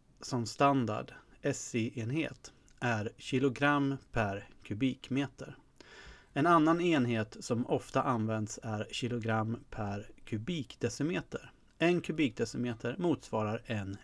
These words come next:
liter. En liter, en kubikdecimeter vatten, väger ett kilogram. Vattnets densitet är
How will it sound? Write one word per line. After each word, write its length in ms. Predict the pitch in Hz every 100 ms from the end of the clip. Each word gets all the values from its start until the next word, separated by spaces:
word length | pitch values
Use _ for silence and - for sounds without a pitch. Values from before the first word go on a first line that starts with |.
| -
liter. 540 | 123 147 - - - - _ _ - - - - - - -
En 160 | - 160
liter, 500 | 196 208 - - - - -
en 120 | 117
kubikdecimeter 1000 | 113 117 123 120 110 131 147 - 110 107 -
vatten, 600 | 131 143 - - 104 - - -
väger 440 | 135 135 110 104 -
ett 260 | 147 - -
kilogram. 600 | - 113 104 113 165 165 - - - - - - - -
Vattnets 520 | 151 160 - 123 -
densitet 840 | - 110 123 - 180 - - - - -
är 340 | - 117 110